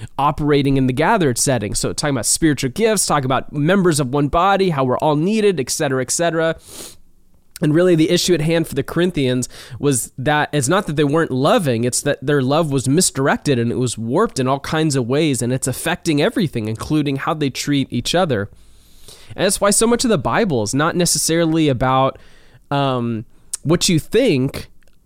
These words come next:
uh, but about what you love. I, I mean, have you noticed that before? That it's not necessarily about what you think, but it's about what you love. Paul writes to the Philippians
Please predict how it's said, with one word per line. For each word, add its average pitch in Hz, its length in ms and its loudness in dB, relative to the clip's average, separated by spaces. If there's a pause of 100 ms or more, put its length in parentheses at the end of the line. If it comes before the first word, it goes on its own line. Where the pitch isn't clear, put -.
(180)
uh, 139 340 2
but 151 160 0
about 165 220 2
what 180 200 2
you 165 100 2
love. - 520 -2 (480)
I, 131 180 -6
I 101 120 -6
mean, 170 160 4
have 180 160 0
you 214 60 2
noticed 359 320 2
that 107 160 -4
before? 107 480 -6 (1400)
That 160 120 0
it's 170 160 0
not 190 200 2
necessarily 165 580 2
about 135 200 2
what 139 200 0
you 127 60 2
think, 143 500 -2
but 127 120 0
it's 127 160 -2
about 123 240 0
what 117 220 -2
you 120 80 0
love. 123 580 -4 (480)
Paul 160 260 2
writes 160 300 2
to - 60 -10
the 127 80 -4
Philippians 127 800 -2